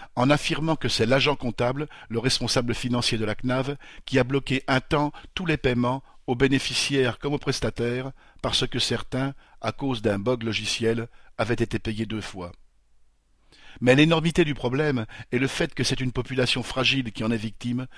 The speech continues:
n'ont pas fait changer d'un pouce la politique de la direction, toujours peu pressée. Ouvrez les guillemets. Côté planning, un état des lieux sera finalisé en décembre. Les premières mesures concrètes devraient voir le jour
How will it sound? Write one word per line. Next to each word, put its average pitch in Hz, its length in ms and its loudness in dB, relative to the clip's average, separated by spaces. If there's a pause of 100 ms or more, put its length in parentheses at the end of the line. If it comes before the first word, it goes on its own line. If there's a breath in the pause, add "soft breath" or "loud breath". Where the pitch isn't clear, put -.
(200 loud breath)
n'ont 135 160 4
pas 139 140 4
fait 147 140 4
changer 117 320 4
d'un 131 180 6
pouce - 360 -4 (240 loud breath)
la 120 120 2
politique 131 420 0
de 120 120 -2
la 113 80 6
direction, 117 560 -2 (420 soft breath)
toujours 135 320 -2
peu 120 120 -4
pressée. 101 520 -6 (680)
Ouvrez 90 160 -10
les 92 80 -8
guillemets. 104 340 -8 (440 loud breath)
Côté 143 240 2
planning, 143 520 0 (260 loud breath)
un 127 160 4
état 143 200 4
des 143 140 4
lieux 147 200 0
sera 123 260 -2
finalisé 139 640 0
en 123 100 0
décembre. 98 580 0 (540 loud breath)
Les 113 120 4
premières 151 340 2
mesures 135 340 0
concrètes 139 580 -2 (300 loud breath)
devraient 127 300 2
voir 131 240 0
le 131 100 0
jour 127 360 -4